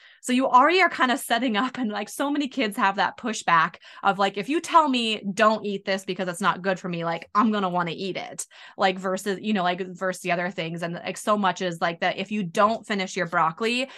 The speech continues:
you'll lose, you know, movie time. There's, like, a punishment re-, like, associated to vegetables. And there's, uh,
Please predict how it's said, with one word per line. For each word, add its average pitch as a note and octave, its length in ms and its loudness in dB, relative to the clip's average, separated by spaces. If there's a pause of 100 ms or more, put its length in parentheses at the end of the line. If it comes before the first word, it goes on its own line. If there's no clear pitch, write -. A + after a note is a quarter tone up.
(220)
you'll G3+ 560 0
lose, G3 760 2
you G#3+ 180 -4
know, F3 160 0
movie F#3 400 0
time. E3 500 -8 (200)
There's, F#3+ 200 -2
like, F#3+ 160 2
a F3+ 60 0
punishment F#3+ 640 -2
re-, F3+ 220 -4
like, F3 260 -2 (120)
associated F#3+ 840 -2
to F3+ 180 -2
vegetables. F#3+ 720 -2 (360)
And G3+ 240 2
there's, F3+ 320 0
uh, F3 340 4